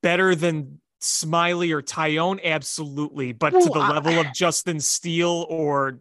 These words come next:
Speaker 1: Stroman?
Speaker 2: I mean, I feel
Speaker 1: No.
Speaker 2: better about Wesneski coming in and getting the start over Taillon.
Speaker 1: Yes.
Speaker 2: at this point. Um, so, uh, you know, but I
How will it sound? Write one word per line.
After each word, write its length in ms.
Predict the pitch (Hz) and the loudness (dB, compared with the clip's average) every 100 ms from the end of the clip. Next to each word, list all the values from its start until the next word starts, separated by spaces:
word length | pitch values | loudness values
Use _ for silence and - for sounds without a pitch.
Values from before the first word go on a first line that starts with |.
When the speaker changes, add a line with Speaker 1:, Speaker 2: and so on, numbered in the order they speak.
| _ - | _ -14
Speaker 1:
Stroman? 720 | - - 202 196 202 202 196 - _ _ - | -8 -2 0 0 -4 -6 -10 -14 _ _ -4
Speaker 2:
I 60 | 233 | 2
mean, 180 | 214 185 | 2 2
I 200 | 240 254 | 0 0
feel 220 | 185 165 | 2 2
Speaker 1:
No. 80 | 139 | 4
Speaker 2:
better 200 | 165 156 | 4 4
about 280 | 147 139 | 4 2
Wesneski 680 | 135 131 - 143 - - 349 | 2 -2 0 -2 -2 -2 -4
coming 320 | 170 131 120 | -2 -4 -2
in 140 | 110 107 | -4 -6
and 100 | 104 | -8
getting 220 | 120 110 | -6 -6
the 60 | 98 | -6
start 320 | - 120 113 | -2 0 2
over 420 | 113 104 107 104 - | 0 -2 -6 -8 -6
Taillon. 580 | 139 165 117 98 123 143 _ _ _ _ _ _ _ _ _ _ 220 | -2 0 0 -4 -8 -10 _ _ _ _ _ _ _ _ _ _ -4
Speaker 1:
Yes. 340 | 180 165 123 | 0 2 2
Speaker 2:
at 120 | 113 | 0
this 200 | 127 120 | 0 0
point. 400 | - 113 104 120 - - - - - | -2 -4 -4 -6 -10 -20 -20 -14 -4
Um, 500 | 135 123 120 123 147 | 0 0 -2 -6 -6
so, 420 | - 147 127 123 _ _ _ _ _ _ - | -2 0 0 -4 _ _ _ _ _ _ -14
uh, 180 | 92 - _ _ | -12 -12 _ _
you 160 | 127 123 | -6 -4
know, 220 | 101 104 | -4 -8
but 240 | 104 143 139 | -6 -4 -4
I 180 | 151 | -6